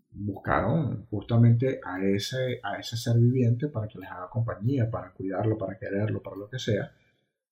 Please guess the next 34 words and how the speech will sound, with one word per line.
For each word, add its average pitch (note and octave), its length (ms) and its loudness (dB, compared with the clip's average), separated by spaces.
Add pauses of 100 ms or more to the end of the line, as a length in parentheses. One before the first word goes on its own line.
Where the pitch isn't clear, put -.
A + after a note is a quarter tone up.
(140)
Y G2+ 80 -2
hay G#2+ 100 0
sentimientos B2+ 520 2
de D#3 60 8
por G2+ 160 -2
medio. C#3+ 200 4
Entonces - 260 -6
tú B2 80 -2
no C3 100 4
le C#3+ 160 2
puedes C#3+ 180 0
decir A#2 260 2
a C3 120 4
alguien B2+ 280 2
así A2+ 220 2
de A2 40 2
buenas B2 260 2
a C#3 60 0
primeras, B2+ 420 -4 (640)
"No, D3 120 4
bueno, G3+ 180 6
mira, G#3 180 4
el A#2+ 100 4
perro C3+ 240 4
en F3+ 120 4
esta G3 120 0
semana F3 380 4
se G3 120 4
enfermó F3+ 480 2
y F#3+ 60 4
se - 140 -2
va B2 80 2
a C3+ 40 -2
morir. D3+ 360 4